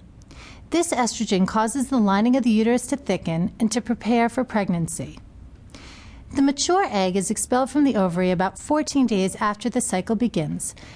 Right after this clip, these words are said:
and starts its journey down the fallopian tube. Throughout the month, a woman's cervix produces mucus. At about the same time the egg is released, the cervix produces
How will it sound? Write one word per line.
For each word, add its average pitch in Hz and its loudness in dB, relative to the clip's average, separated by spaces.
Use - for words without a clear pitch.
and 208 2
starts 240 -2
its 285 -2
journey 196 2
down 185 2
the 208 2
fallopian 190 0
tube. 160 -6
Throughout 294 2
the 285 0
month, 185 2
a 247 -2
woman's 240 4
cervix 208 0
produces 196 -2
mucus. 247 0
At 254 2
about 240 0
the 247 -2
same 294 2
time 269 2
the 247 0
egg 208 0
is 247 0
released, 180 0
the 233 0
cervix 262 0
produces 214 0